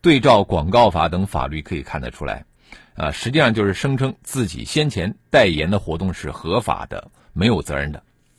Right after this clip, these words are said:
那么汪涵是不是真的像他所说的那样做到了那几点，应该是不难查证的啊，相信有关部门很快可以得出结论。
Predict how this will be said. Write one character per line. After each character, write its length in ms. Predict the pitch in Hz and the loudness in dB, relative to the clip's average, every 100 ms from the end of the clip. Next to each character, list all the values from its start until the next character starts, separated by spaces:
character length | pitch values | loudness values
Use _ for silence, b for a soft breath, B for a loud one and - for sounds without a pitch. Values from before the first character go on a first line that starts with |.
| _ b b b b b b b | _ b b b b b b b
那 100 | - | -2
么 200 | 156 151 - | 2 2 4
汪 280 | 202 254 240 | 6 8 6
涵 360 | 117 104 175 | 4 4 4
是 160 | 180 196 | 2 2
不 100 | 147 | 2
是 80 | 139 | 6
真 240 | 226 247 | 6 6
的 180 | 208 131 | 6 4
像 260 | - 135 123 | 4 2 6
他 360 | 139 143 135 B B B | 8 8 6 B B B
所 200 | - 92 | -2 0
说 160 | 135 | 0
的 120 | 131 | 2
那 100 | 127 | 2
样 240 | 107 80 - _ _ | 2 0 -6 _ _
做 180 | - 220 | 4 6
到 140 | 139 107 | 8 6
了 80 | |
那 180 | 107 104 | 4 2
几 200 | 73 82 | -2 -4
点， 240 | 76 65 - _ - | -4 -6 -10 _ -4
应 200 | 147 147 | 0 4
该 180 | 147 | 4
是 140 | 147 - | 2 -2
不 120 | 127 | 0
难 160 | 85 95 | 0 0
查 200 | 73 80 | -2 -2
证 200 | 165 - | -4 -8
的 400 | _ _ - 87 | _ _ -8 -4
啊， 60 | |
相 180 | 113 156 | 0 2
信 140 | 139 | 2
有 80 | 104 | 2
关 200 | 113 143 | 2 2
部 60 | 131 | 2
门 160 | 107 | 0
很 200 | 110 80 | 0 -2
快 160 | 80 104 | -2 -2
可 100 | 104 | -2
以 60 | 85 | -4
得 120 | 87 | -4
出 140 | 110 | -6
结 160 | - 80 | -4 -4
论。 160 | 135 | -4